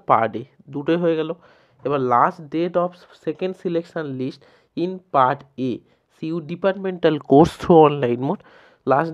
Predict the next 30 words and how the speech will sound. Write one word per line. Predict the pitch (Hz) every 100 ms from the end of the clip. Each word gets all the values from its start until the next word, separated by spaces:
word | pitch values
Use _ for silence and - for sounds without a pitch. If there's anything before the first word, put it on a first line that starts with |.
| 160
date | 170 196
of, | 294 _ _ _ _ -
এখানে | 143 147 147
কিন্তু | 143 139 135
দিয়ে | 127
দিয়েছে | 120 113 123
অ্যাডমিশন, | 120 117 147 147
কত | 139 139 160
তারিখে | 170 165 156
লাস্ট | 165 165
ডেট | 175 190
হবে | 240 - _ 151
পার্ট | 156 - 160
এর | 175 151 131
জন্য | 110 127 156 - _ _
সেকেন্ড | 160 165 160 -
সিলেকশন | 117 - 110 107
লিস্টে, | 117 - 214 - _ _ - 180
ঊনত্রিশ | 180 143 - -
তারিখে। | 98 - - _ _ _ _ _ _ _ _ _ _ - -
এবং | 156 139 131 156
নেক্সট | 180 - - -
কি, | 143 202 _ _ _ _ 127
admission | 135 180 196 226 226 220
payment | 190 196 196 - _ _ _ -
to | 190 151
be | 160 - - - _
provide | 175 180 175 123 - - _ -
after | 131 - 165 156
verification | 156 156 165 151 143 110